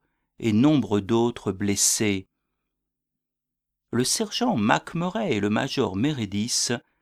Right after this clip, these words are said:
furent relevés en fin de matinée par Jim O'Halloran et Joseph Joyce, qui ne virent pas le moindre émeu de toute l'après-midi. Meredith et MacMurray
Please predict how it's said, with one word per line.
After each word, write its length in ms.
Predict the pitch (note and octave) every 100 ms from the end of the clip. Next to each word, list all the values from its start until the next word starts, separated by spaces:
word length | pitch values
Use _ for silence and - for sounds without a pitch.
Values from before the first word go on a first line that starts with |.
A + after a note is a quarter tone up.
| _ _
furent 360 | - C#3 -
relevés 420 | - F#3+ E3+ G3+ G3+
en 100 | G2+
fin 260 | - G3
de 60 | F3
matinée 540 | A#2+ G#2 - G#2+ B2
par 280 | B2 G2 F#2
Jim 400 | F#2 A#2 C#3 B2 - -
O'Halloran 640 | - D3 A2+ A2 A2 A#2 A#2+ _
et 140 | A2
Joseph 420 | G2 D3+ D3 G#2 F#2
Joyce, 500 | F2+ A2+ G#2 B2 - A2 _ _ _ _
qui 120 | -
ne 100 | F#3
virent 300 | G3+ A3 E3
pas 260 | _ - G#3+
le 140 | B2
moindre 480 | A2 F3 A#3 F#3 C#3
émeu 340 | C#3+ C#3+ F3
de 140 | D3+ G#2
toute 340 | - A#2 -
l'après-midi. 840 | C#3 - - A#2+ A2+ G2+ G2+ G2 - _ _ _ _ _ _ _ _
Meredith 680 | C#3+ F3+ F3+ F3+ G3+ G3 -
et 80 | G2+
MacMurray 720 | A2 D#3 - A#2+ G2+ G2+ G#2+